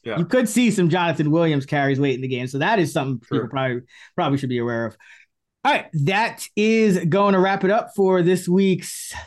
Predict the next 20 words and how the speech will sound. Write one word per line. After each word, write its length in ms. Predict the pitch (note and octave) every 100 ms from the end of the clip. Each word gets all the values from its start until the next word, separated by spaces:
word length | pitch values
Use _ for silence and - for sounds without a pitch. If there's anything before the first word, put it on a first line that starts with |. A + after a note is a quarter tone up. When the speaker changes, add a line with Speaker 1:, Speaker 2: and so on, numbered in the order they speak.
| - _ _ _ -
Speaker 2:
Fantasy 300 | G3+ F#3+ F#3
Flex 420 | F3+ F#3+ F#3 - -
Night 440 | D#3 E3 F3 E3+ -
Shift 500 | - F#3 F3 - _ _ _ _ _
podcast 680 | F#3+ F3+ F3 G3 F3+ F3 -
for 100 | -
week 300 | D3+ D#3+ D#3
ten. 460 | G#3 F3+ F3 E3 C3+ _ _ _ C#3+
Be 320 | G3 G3+ -
sure 280 | - G3+ G3+
to 80 | F3+
check 240 | G3 F#3+
out 260 | F#3 E3 D#3
the 200 | D#3 - _
full 480 | F#3+ F#3+ F#3 F3+ D3
luck 300 | E3+ F3 -
rankings 400 | D#3+ E3+ E3+ D3+
list 320 | C#3 E3 F3 D#3+
at 80 |
action 500 | D#3 D3+ D3+ E3 D#3